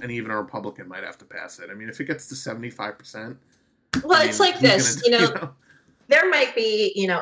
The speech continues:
Speaker 2: other good plans or options out there, but for me, the fact that we already have, you know, the Medicare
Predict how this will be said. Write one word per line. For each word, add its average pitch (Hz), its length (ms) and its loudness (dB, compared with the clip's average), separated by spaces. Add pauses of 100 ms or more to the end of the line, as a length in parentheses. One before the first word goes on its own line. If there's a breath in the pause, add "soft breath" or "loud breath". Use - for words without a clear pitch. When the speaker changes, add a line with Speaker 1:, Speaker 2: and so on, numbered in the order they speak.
Speaker 2:
other 190 220 4
good 190 240 2
plans 180 460 2
or 175 100 4 (100)
options 185 460 4
out 180 260 6
there, 185 400 6
but 175 140 2
for 202 300 2
me, 226 320 6
the 208 80 4
fact 185 400 4
that 185 120 6
we 185 160 6 (100)
already 196 380 4
have, 175 560 4 (140)
you 190 80 0
know, 175 140 -2
the 175 60 -4
Medicare 180 540 4